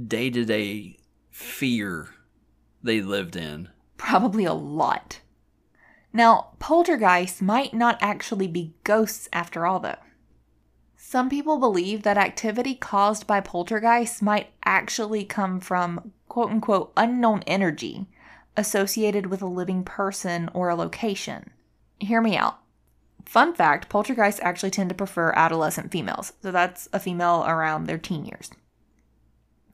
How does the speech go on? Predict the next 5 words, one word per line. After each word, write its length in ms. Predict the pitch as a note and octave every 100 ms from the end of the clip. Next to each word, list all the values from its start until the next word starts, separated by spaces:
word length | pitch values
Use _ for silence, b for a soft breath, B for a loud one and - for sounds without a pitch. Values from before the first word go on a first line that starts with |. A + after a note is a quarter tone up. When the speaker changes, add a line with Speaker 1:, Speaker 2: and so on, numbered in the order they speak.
| _ -
Speaker 2:
I 40 |
mean, 120 | F#3+ G#3
not 160 | C4+
always. 460 | A#3+ E3 E3 G3 - _ _ _ _ _ _ _ _ _ _ _ _ _ _ -
But 380 | G3 F#3+ -